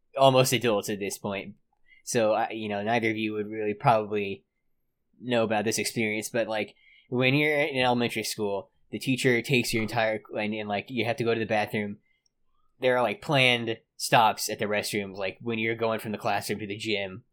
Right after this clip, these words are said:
or when you're, like, coming back to the classroom. So the whole class will stop, and those, those of us that have to go to the bathroom, they'll line up at the bathrooms, and at the doorways, and then everyone else will, like, line up on the wall opposite the bathrooms,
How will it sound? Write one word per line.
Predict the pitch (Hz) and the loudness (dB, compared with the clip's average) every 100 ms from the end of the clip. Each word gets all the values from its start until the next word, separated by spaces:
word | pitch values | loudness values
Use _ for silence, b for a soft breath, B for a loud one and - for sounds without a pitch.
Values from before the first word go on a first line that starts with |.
| - | -8
or | 117 101 | -4 -2
when | 104 | -2
you're, | 104 | -2
like, | 101 | -4
coming | - 123 104 | -2 -2 0
back | 101 98 | -2 -2
to | 104 | -4
the | 101 | -2
classroom. | 107 98 - 98 98 _ - | 0 0 -4 -8 -10 _ -10
So | 117 | -6
the | 107 | 0
whole | 131 135 | 2 2
class | 139 123 120 | 4 4 4
will | 120 | 0
stop, | - 127 113 113 _ _ _ _ _ - | 0 2 2 0 _ _ _ _ _ -6
and | 117 107 107 | -4 -2 0
those, | 131 127 - | 2 2 0
those | 131 143 | 4 4
of | 139 | 6
us | 139 139 | 4 2
that | 117 | 0
have | 131 127 | 0 0
to | |
go | 120 | 0
to | 123 | 0
the | 110 | 0
bathroom, | 107 104 110 | 0 0 -2
they'll | 95 | -2
line | 95 104 104 | -2 -2 -4
up | 101 _ - | -8 _ -16
at | 107 | -12
the | - | -4
bathrooms, | 101 95 101 98 - _ _ _ _ _ _ - | -2 -2 -6 -8 -12 _ _ _ _ _ _ -8
and | 104 104 101 107 _ _ - | -6 -4 -6 -12 _ _ -6
at | 117 | -4
the | |
doorways, | 107 113 107 104 101 104 - 110 | -2 -2 -2 -2 -2 -2 -6 -8
and | 110 | -6
then | 107 110 | -4 -2
everyone | 117 113 113 | 0 0 0
else | 113 113 | 0 0
will, | 107 | -2
like, | 101 | -2
line | 107 110 | -2 -2
up | 107 | -2
on | 110 | -2
the | 101 | -2
wall | 101 101 92 | 0 0 0
opposite | - 110 104 | -4 -8 -6
the | |
bathrooms, | 98 95 - 95 - | -4 -4 -4 -8 -10